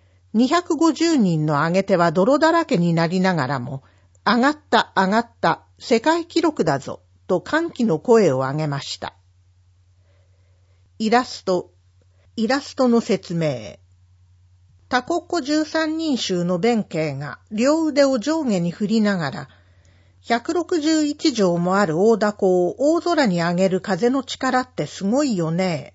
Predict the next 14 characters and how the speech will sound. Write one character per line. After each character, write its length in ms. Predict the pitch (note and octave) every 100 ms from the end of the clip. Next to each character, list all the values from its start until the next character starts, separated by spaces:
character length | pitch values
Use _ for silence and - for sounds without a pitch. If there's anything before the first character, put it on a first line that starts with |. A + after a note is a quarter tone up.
| _ -
と 100 | G3+
言 100 | D#3
っ 20 |
て 280 | - - F#3
い 120 | E3+
ま 160 | D3+
す。 400 | - - - - _ _ _ _ _ _ _ _ _ _ _
イ 120 | G#3 A3
ラ 140 | A#3+
ス 180 | - -
ト 120 | G3+
終 180 | E3 E3
わ 160 | D#3
り。 220 | C#3 A#2+